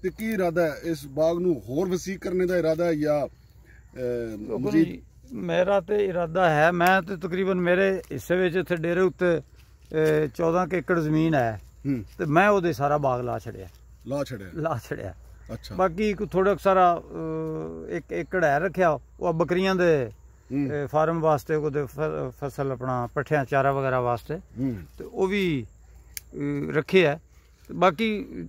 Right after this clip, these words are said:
Speaker 2: ਤਕਰੀਬਨ ਇਹ ਗਿਆਰਾਂ ਏਕੜ ਇਹ ਵੇ, ਅਹ, ਅਮਰੂਦ ਹੈ, ਫਿਰ ਗ੍ਰੇਪ ਫਰੂਟ ਜਿਹੜਾ ਉਹ ਡੇਢ ਏਕੜ ਜਿਹੜਾ ਉਹ
Speaker 1: ਨੁਸ਼ਾਈ ਸਾਹਿਬ, ਇਹ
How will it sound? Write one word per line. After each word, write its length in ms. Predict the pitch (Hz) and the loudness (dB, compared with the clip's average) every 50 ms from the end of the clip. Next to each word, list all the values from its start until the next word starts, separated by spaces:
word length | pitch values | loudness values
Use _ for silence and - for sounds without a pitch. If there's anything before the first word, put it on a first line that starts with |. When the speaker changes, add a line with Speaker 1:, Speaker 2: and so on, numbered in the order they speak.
| - - - | -14 -12 -10
Speaker 2:
ਤਕਰੀਬਨ 420 | 185 156 202 202 190 196 214 202 | -6 -2 -2 0 2 2 4 4
ਇਹ 180 | 202 202 202 196 | 6 4 4 4
ਗਿਆਰਾਂ 440 | 190 190 180 170 185 180 190 196 | 2 0 2 4 6 6 6 6
ਏਕੜ 300 | 196 190 - - 196 185 | 4 2 2 0 2 4
ਇਹ 160 | 190 202 196 180 | 4 4 4 2
ਵੇ, 140 | 160 135 | 2 -2
ਅਹ, 920 | 120 - - - _ - - - - - - - - - 143 160 160 160 165 | -4 -6 -14 -20 _ -20 -20 -20 -20 -20 -20 -18 -16 -10 -6 -4 -4 -2 -2
ਅਮਰੂਦ 400 | 160 160 160 185 202 214 180 190 | -2 0 0 2 0 2 2 2
ਹੈ, 220 | 175 151 139 135 - - 196 202 135 123 | 2 2 0 -2 -6 -12 -18 -20 -12 -4
ਫਿਰ 160 | 156 175 180 180 180 180 175 175 170 156 - 170 160 156 151 | -2 0 2 2 2 2 2 0 -2 -6 -8 -10 -6 -2 2
ਗ੍ਰੇਪ 220 | 156 180 196 185 | 4 4 4 4
ਫਰੂਟ 260 | 156 190 196 185 165 | 4 2 2 2 2
ਜਿਹੜਾ 240 | 156 180 175 170 170 | 0 0 0 0 0
ਉਹ 160 | 180 185 185 | 2 0 0
ਡੇਢ 360 | 175 165 185 180 170 175 160 - - - - - - - - - - | 0 0 0 0 0 -2 -4 -4 -10 -20 -20 -20 -18 -18 -18 -14 -8
ਏਕੜ 300 | - 156 127 - 170 156 | -8 -8 -4 -4 -4 -2
ਜਿਹੜਾ 260 | 151 156 147 143 139 | -2 -2 0 0 0
ਉਹ 140 | 139 139 139 | 0 0 0
Speaker 1:
ਨੁਸ਼ਾਈ 300 | 165 170 - 196 208 220 | 0 0 0 2 0 2
ਸਾਹਿਬ, 200 | 202 240 240 - | 2 2 0 0
ਇਹ 340 | - - - 220 233 226 | 0 -2 0 2 2 2